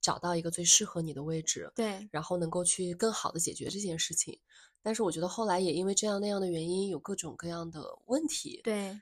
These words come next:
Speaker 1: 导致你必须，我觉得是那个时间点上离开它是最好的选择。
Speaker 2: 对。
Speaker 1: 嗯。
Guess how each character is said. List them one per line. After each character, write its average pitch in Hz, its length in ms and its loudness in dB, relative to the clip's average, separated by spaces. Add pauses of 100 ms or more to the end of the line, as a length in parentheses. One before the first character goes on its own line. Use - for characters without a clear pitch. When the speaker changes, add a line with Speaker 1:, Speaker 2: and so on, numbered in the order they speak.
Speaker 1:
导 - 160 0
致 208 280 4
你 175 400 -2
必 202 100 -2
须， 220 380 2
我 170 80 0
觉 170 120 -2
得 185 80 2
是 220 300 4
那 247 160 4
个 240 80 4
时 180 160 0
间 180 180 0
点 180 220 -6
上 170 480 -4
离 165 180 -4
开 220 200 -4
它 208 100 -4
是 196 100 -4
最 214 140 -2
好 185 140 -4
的 160 100 -10
选 - 220 -4
择。 - 360 -8
Speaker 2:
对。 214 320 0 (180)
Speaker 1:
嗯。 165 280 -2